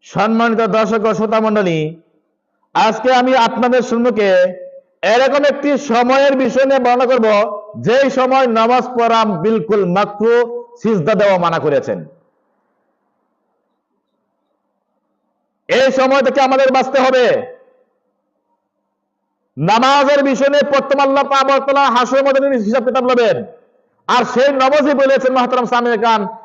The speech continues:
যে তিন সময়ের মধ্যে নামাজ পড়া হচ্ছে মাকরুহ। আর কিসের জন্য মাকরুহ, আমি আজকে আপনার সম্মুখে এই বিষয় নিয়ে বর্ণনা করব।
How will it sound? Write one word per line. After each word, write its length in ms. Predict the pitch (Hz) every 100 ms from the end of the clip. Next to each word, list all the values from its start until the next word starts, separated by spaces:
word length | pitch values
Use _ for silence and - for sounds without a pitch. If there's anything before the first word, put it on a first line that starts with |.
| 165
যে 120 | 214
তিন 300 | 214 294 285
সময়ের 360 | 262 262 254
মধ্যে 200 | 247 247
নামাজ 300 | 220 226 240 -
পড়া 120 | 233
হচ্ছে 160 | 185
মাকরুহ। 360 | 196 196 185 160
আর 120 | 165
কিসের 340 | 165 254 302 277
জন্য 140 | 269
মাকরুহ, 520 | 254 247 247 233 - -
আমি 180 | 202 240
আজকে 220 | 233 240
আপনার 240 | 226 226
সম্মুখে 340 | 202 220 214 214 202 - -
এই 120 | 208
বিষয় 220 | 214 202
নিয়ে 60 | 196
বর্ণনা 220 | 180 170
করব। 300 | 139 110